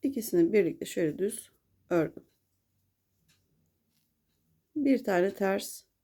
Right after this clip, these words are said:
ördüm. Tekrar şöyle şişimi aldım. Öndekini arkaya, arkadakini öne arkadaşlar. Şöyle yapacağız.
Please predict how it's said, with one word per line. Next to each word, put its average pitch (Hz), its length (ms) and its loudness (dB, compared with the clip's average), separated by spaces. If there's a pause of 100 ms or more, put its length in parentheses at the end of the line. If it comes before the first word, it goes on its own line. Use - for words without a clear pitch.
(240)
ördüm. 196 500 4 (2500)
Tekrar 202 640 -2 (360)
şöyle 165 240 -4
şişimi 202 400 -2
aldım. 196 380 4 (4000)
Öndekini 190 580 0
arkaya, 208 680 -2
arkadakini 202 800 -4 (680)
öne 196 220 4
arkadaşlar. 156 640 -6
Şöyle - 440 -12
yapacağız. - 680 -12